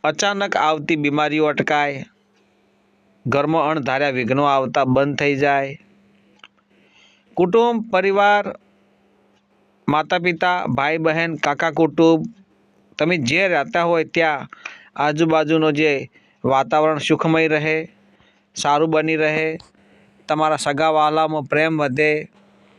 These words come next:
તમે જે ધારો એવા કાર્યો થવા લાગે. આ બધી કૃપા કુળદેવી માની હોય તો થાય. કુળની માતા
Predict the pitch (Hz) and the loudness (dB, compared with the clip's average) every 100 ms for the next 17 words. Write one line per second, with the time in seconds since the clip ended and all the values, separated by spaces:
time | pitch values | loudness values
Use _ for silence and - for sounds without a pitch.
0 | _ _ - 175 226 208 208 156 151 175 | _ _ -4 0 2 2 2 0 2 2
1 | 151 160 156 147 143 151 - 131 143 151 | 2 0 0 -2 0 -2 -2 0 2 2
2 | 151 143 147 147 156 - _ _ _ _ | 0 0 0 0 -4 -16 _ _ _ _
3 | _ _ _ _ _ 151 185 175 151 175 | _ _ _ _ _ -2 0 0 0 0
4 | 160 156 160 147 139 - _ _ _ _ | 2 2 2 0 -4 -12 _ _ _ _
5 | - _ 175 196 175 165 165 156 147 147 | -20 _ 2 4 4 2 2 2 -2 -2
6 | 127 147 165 120 117 _ _ _ _ - | -2 0 0 -2 -12 _ _ _ _ 0
7 | 143 123 151 113 110 _ _ _ _ _ | 0 0 -4 -4 -10 _ _ _ _ _
8 | _ _ _ _ _ - - - - _ | _ _ _ _ _ -20 -20 -20 -20 _
9 | 160 180 180 185 170 165 160 143 | 2 4 4 2 2 0 0 -2